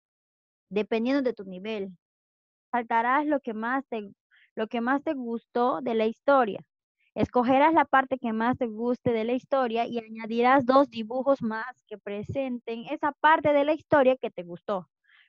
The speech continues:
Luego graba tu voz contando esta parte. Finalmente, responderás, "What's your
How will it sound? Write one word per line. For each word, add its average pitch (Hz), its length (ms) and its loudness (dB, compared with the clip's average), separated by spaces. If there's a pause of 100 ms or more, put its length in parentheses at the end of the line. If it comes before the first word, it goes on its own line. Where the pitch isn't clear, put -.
Luego 196 480 -2
graba 196 340 -4
tu 285 180 -4
voz 269 400 2 (240)
contando 240 760 -2
esta 233 240 -4
parte. 311 440 2 (1200)
Finalmente, 247 840 8 (640)
responderás, 240 800 4 (200)
"What's 277 480 4
your 240 340 0